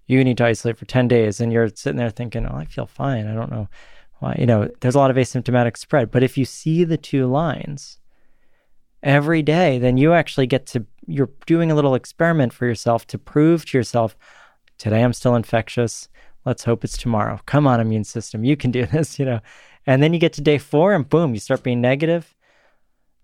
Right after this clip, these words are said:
That's a much more tolerable thing 'cause you are, you are being able to make that decision based on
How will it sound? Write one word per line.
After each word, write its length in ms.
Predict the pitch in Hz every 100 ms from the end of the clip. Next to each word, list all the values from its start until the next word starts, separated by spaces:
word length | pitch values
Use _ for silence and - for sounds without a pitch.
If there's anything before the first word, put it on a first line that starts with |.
| _ _ _
That's 200 | 131 -
a 40 | 160
much 280 | 139 135
more 140 | 143 131
tolerable 560 | - 117 117 117 117
thing 240 | 113 185 123
'cause 220 | 117 104
you 360 | 117 139 139 -
are, 320 | 131 110 98 - -
you 320 | 139 143 147
are 200 | - 107 - _ -
being 220 | 127 117 110
able 180 | 101 104
to 180 | 107 104
make 300 | 117 107 -
that 200 | 110 -
decision 460 | 113 - 117 101 107
based 320 | 113 107 -
on 240 | 113 104